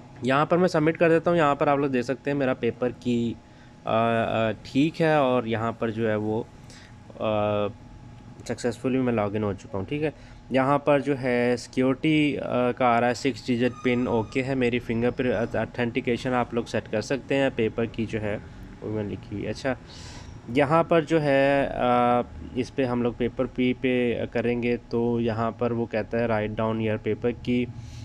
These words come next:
आप लोगों ने जो है इसका मैं पिन लगा लेता हूँ।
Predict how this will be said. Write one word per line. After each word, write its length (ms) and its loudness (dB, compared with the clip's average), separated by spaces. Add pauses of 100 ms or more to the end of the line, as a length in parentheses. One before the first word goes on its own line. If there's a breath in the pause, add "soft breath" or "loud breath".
(160 loud breath)
आप 240 0
लोगों 220 2
ने 140 0
जो 160 -2
है 500 -2
इसका 320 -4
मैं 260 -4
पिन 200 -2
लगा 240 0
लेता 260 -2
हूँ। 180 -4